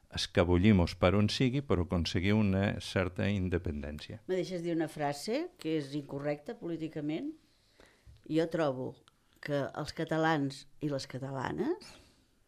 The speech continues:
Speaker 2: ens falten pebrots i ovaris, així de clar.
Speaker 1: Eh.
Speaker 2: Estem abaixant contínuament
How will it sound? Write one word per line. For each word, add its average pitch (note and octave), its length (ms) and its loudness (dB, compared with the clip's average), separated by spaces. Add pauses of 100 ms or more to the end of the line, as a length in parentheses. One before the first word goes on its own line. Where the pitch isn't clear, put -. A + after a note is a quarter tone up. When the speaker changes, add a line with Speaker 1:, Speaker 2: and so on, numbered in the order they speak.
(400)
Speaker 2:
ens D#3+ 180 0
falten C3+ 420 -2
pebrots E3+ 640 4 (180)
i G3 160 -4
ovaris, D#3 500 0 (220)
així - 260 -6
de G3+ 100 -2
clar. E2+ 220 -6 (1800)
Speaker 1:
Eh. A2 100 2
Speaker 2:
Estem F#2+ 340 10
abaixant F3 460 4
contínuament F3 600 4